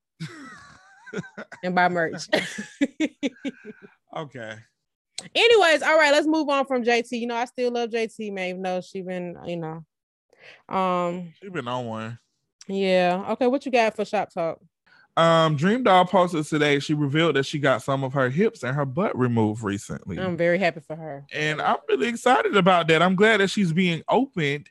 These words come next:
Speaker 2: And she said this was the fourth round. And when she was on Bad Girls Club, she had a really, really big booty, surgery booty, but not the hips. And then she fixed it. She made it more even, but then it was still looking, it looked better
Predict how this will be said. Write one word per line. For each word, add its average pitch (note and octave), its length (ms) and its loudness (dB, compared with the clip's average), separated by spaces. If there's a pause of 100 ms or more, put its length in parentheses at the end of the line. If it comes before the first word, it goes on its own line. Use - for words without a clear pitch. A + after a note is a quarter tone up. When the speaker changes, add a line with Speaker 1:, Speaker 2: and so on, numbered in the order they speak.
Speaker 2:
And C#4+ 140 0
she D4+ 60 -2
said E4+ 120 4
this D#4+ 80 0
was C#4 80 -4
the C4 80 4
fourth B3 320 2
round. G3+ 400 0
And G4 540 0 (240)
when D4 160 -4
she B4+ 100 4
was D5 220 2
on C#4 80 0
Bad C4+ 260 2
Girls D4+ 220 -2
Club, D#4 480 -2
she G4+ 320 -2
had F4+ 180 -2
a B3 100 -2
really, A3 480 -4
really G3 420 -8
big F#3 560 -2 (500)
booty, A3+ 680 -2
surgery A#3+ 460 0
booty, D4+ 380 -4 (320)
but F#3+ 160 -2
not G#3 340 0
the E3+ 80 -4
hips. - 540 -10 (300)
And F#3+ 140 -4
then C#4+ 220 2
she C#4+ 200 -2
fixed - 440 -2
it. G3 120 -2
She - 120 -12
made A#3+ 200 0
it G#3+ 60 -4
more G#3+ 240 -4
even, F#3 680 -6 (340)
but G#3 240 0
then A#3+ 160 6
it A#3+ 100 4
was G3+ 160 0
still C4 380 0
looking, B3 420 0
it B3+ 80 4
looked D4 220 -4
better A#3 480 2